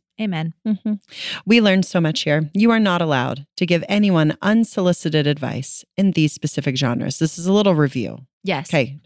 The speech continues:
Speaker 1: Yes.
Speaker 2: One, parenting. Number two, body image. Number three,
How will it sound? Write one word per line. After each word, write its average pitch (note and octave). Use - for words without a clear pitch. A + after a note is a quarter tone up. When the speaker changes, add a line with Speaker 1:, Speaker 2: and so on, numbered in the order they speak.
Speaker 1:
Yes. -
Speaker 2:
One, C#3
parenting. C3+
Number C#3
two, F2+
body C3+
image. -
Number D#4+
three, -